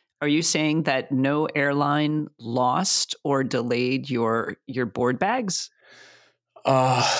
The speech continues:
Speaker 2: no.
Speaker 1: Or, or
Speaker 2: No.
Speaker 1: what? Really?
Speaker 2: We,
Speaker 1: I mean,
Speaker 2: I don't know. We, it was like a, it was like a miracle ride. We,
Speaker 1: it is a miracle ride.
Speaker 2: we
Speaker 1: Yeah.
Speaker 2: had one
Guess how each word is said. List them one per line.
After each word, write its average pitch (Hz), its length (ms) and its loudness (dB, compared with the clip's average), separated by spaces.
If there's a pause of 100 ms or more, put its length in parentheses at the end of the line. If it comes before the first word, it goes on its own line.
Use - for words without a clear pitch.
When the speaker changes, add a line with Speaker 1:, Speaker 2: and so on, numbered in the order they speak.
(380)
Speaker 2:
no. 131 340 4
Speaker 1:
Or, 139 240 0 (180)
or 147 80 4
Speaker 2:
No. 143 260 6
Speaker 1:
what? 131 120 -4
Really? 196 420 0 (200)
Speaker 2:
We, 165 380 2
Speaker 1:
I - 20 2
mean, 165 200 0 (460)
Speaker 2:
I 135 200 2
don't 147 280 4
know. 156 200 4
We, 135 360 4
it 143 160 2
was 147 260 2
like 131 220 -2
a, 95 320 -6
it 139 160 0
was 139 220 2
like 113 180 -4
a 98 80 -10
miracle 117 640 0
ride. 90 340 -2 (240)
We, 139 200 2
Speaker 1:
it 175 60 2
is 240 180 4
a 247 40 2
miracle 151 400 0
ride. 123 380 -2
Speaker 2:
we 156 140 4
Speaker 1:
Yeah. 190 240 6
Speaker 2:
had 143 240 2
one 175 760 2